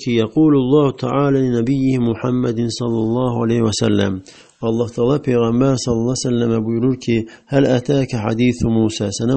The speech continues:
Musanın hekayəti gəlib çatdımı? "Və hədəl istifhamu an əmrin azimin mutahaqqaqin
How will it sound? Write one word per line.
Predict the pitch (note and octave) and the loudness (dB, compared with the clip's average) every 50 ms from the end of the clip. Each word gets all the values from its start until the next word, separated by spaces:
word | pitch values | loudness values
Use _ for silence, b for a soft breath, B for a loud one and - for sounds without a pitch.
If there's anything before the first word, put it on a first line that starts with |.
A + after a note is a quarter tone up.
| C3 A#2+ | 0 0
Musanın | A2+ A2+ - A#2+ A#2+ B2 A#2+ | -2 -2 -4 -2 -2 -2 -4
hekayəti | A2+ - - A#2+ A2 A2 G#2+ - - A2+ | -4 -2 -2 0 0 0 -2 -4 -2 0
gəlib | A2+ A2 G#2+ - - | 0 0 0 0 -4
çatdımı? | G#2+ G2 - - D3 C3+ B2 G#2+ F#2 - B B B B B B B - | -8 -8 -6 -2 0 2 2 2 0 -4 B B B B B B B 0
"Və | A#2 C3+ | 2 4
hədəl | D#3 D#3 C#3+ A#2+ B2 | 4 4 4 2 0
istifhamu | - - - B2+ - - C#3 C#3 C#3 C#3 C3 C3 A#2+ A#2+ | -2 -4 -4 -6 -4 -2 0 0 2 2 2 2 0 0
an | A#2+ - - - | -2 -2 -2 0
əmrin | C#3 C#3 C3 C3 B2 A#2+ G#2+ A2+ | 0 2 2 2 0 2 0 0
azimin | A#2 B2 C#3 C#3 C3+ C3 B2+ B2 A#2+ B B B B B B - | 0 2 2 2 4 4 2 0 -2 B B B B B B -2
mutahaqqaqin | A#2+ A2+ A2 A#2 A#2+ A2 - - C#3+ D3 C#3 - - C#3 C3 C3 C#3 B2+ B2 | -2 -2 0 0 -2 -2 0 0 -2 -2 -2 -2 -2 -2 -2 0 0 0 0